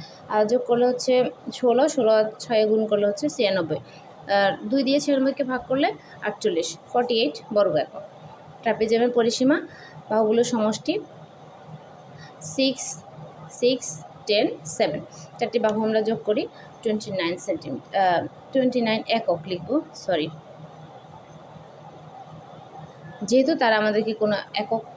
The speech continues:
নির্দিষ্ট করে দেয় না, তাই আমরা শুধু এককই লিখি। ট্রাপিজিয়ামের পরিসীমা, এখন দেখো তিনটি,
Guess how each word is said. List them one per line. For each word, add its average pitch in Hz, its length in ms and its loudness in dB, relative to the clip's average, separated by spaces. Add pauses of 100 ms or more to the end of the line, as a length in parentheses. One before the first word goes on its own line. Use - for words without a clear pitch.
নির্দিষ্ট 220 500 -4
করে 233 220 -2
দেয় 220 140 2
না, 294 180 0
তাই 208 100 -2
আমরা 196 120 -8
শুধু - 200 -4
এককই 180 380 -6
লিখি। - 200 -12 (640)
ট্রাপিজিয়ামের 285 500 4
পরিসীমা, 220 380 0
এখন 302 220 2 (220)
দেখো 240 240 -2
তিনটি, 320 680 2